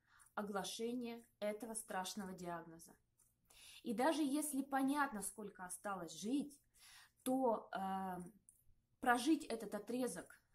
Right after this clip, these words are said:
э, времени, э, жизнью, наполненной, э, прекрасными какими-то моментами, э, порой совершенно невозможно. И непонятно, как это сделать.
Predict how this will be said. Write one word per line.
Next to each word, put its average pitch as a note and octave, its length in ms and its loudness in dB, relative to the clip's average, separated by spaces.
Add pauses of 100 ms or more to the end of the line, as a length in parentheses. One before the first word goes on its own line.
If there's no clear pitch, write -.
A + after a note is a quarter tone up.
э, F#3+ 360 -4
времени, A3 680 0 (1160)
э, G3 760 -2
жизнью, B3+ 540 6
наполненной, G#3+ 840 -2 (540)
э, G#3 320 -2
прекрасными A3 640 0
какими-то G#3+ 500 -2
моментами, A3 840 -4 (120)
э, F#3+ 380 -8 (160)
порой G3+ 340 -2
совершенно A3 560 -4
невозможно. F3 800 -6 (560)
И G#3+ 60 2
непонятно, G#3+ 600 0
как F#3 240 -10
это F#3+ 180 -12
сделать. E3+ 560 -10